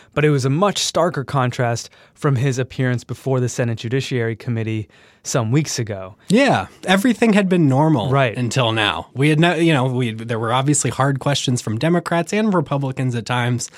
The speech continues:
Speaker 2: but this was, this was a Brett Kavanaugh that we had not seen before today.
Speaker 1: And that contrast only widened once he started answering questions from Democratic and Republican senators. How did that go?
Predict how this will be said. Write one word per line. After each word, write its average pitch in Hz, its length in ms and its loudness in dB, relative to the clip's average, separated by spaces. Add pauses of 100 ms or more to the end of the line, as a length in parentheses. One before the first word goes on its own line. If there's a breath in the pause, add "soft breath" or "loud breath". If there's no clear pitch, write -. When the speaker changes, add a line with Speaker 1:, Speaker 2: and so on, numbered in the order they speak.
(340 loud breath)
Speaker 2:
but 143 260 2
this 208 300 4
was, 151 440 2
this 165 240 0
was 185 160 4
a 147 60 4
Brett 127 260 -2
Kavanaugh 104 440 -2
that 98 120 -6
we 101 120 -4
had 95 140 -4
not 98 260 -6
seen 92 300 -8
before 95 340 -10
today. 92 500 -10 (220)
Speaker 1:
And 151 120 4
that 139 160 2
contrast 143 540 2
only 135 300 0
widened 120 640 2
once 120 460 -2
he 123 100 -4
started 117 360 -2
answering 110 360 -4
questions 107 540 -4
from 110 160 -6
Democratic 107 680 -4 (340 soft breath)
and 117 140 -2
Republican 107 500 -6
senators. 101 560 -6
How 120 100 -4
did 110 120 -4
that 107 180 -6
go? 98 220 -12